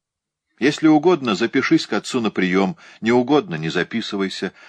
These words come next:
Откровенно говоря, мне это глубоко безразлично". Я положил руку ему на плечо. Мне стало очень смешно.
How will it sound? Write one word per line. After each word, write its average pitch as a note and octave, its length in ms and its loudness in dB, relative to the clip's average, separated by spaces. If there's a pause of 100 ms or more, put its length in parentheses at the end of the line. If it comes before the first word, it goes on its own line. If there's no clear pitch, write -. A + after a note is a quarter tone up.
Откровенно A#2 600 0
говоря, D2 440 -4 (420)
мне A#2 220 -2
это G2 180 -2
глубоко F3 460 -2
безразлично". D#2 840 -8 (1600)
Я A2 380 -2 (100)
положил F#2 600 -2 (400)
руку A#2 440 -2
ему D2+ 300 -6
на E2+ 100 -8
плечо. - 480 -14 (800)
Мне D#2+ 240 -8
стало C3 420 0
очень G#2 480 -2
смешно. D2+ 560 -14